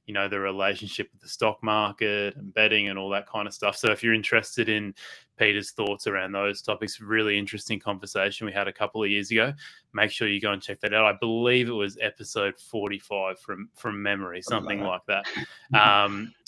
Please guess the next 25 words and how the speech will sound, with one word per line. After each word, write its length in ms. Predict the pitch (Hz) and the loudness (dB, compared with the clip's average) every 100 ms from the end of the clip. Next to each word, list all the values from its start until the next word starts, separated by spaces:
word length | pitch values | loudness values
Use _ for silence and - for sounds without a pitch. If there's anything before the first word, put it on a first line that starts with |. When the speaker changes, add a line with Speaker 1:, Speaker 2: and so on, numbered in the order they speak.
| - | -12
Speaker 1:
so, 440 | - 127 110 107 | 0 6 8 8
uh, 260 | 104 104 107 | 6 6 4
so 180 | - 120 | 0 -2
go 240 | 104 120 113 | 4 6 6
back 220 | 113 110 | 4 2
and 120 | 107 | -4
listen 220 | 110 - | -4 -6
to 100 | 107 107 | -4 4
that. 220 | 107 107 _ _ - | 4 4 _ _ -6
We 100 | 113 | -2
talked 320 | 127 127 - | 2 0 0
a 80 | 107 | -10
tiny 500 | - 120 123 120 110 | -6 0 4 4 4
bit 200 | 110 107 | 2 0
about 320 | 104 101 104 | 4 2 2
F 220 | 101 - | -2 -2
one 240 | 113 104 | -4 -4
towards 380 | 101 113 107 98 | -4 -4 -4 -4
the 120 | 107 | 0
end 180 | 104 104 | 0 0
of 60 | 98 | -4
the 80 | 98 | -2
podcast, 600 | 110 104 - 117 143 143 - - _ - | -2 -2 0 0 0 -8 -18 -20 _ -16
but 140 | 104 | -10
because 580 | 120 - 127 113 98 - | -8 0 2 2 -4 -14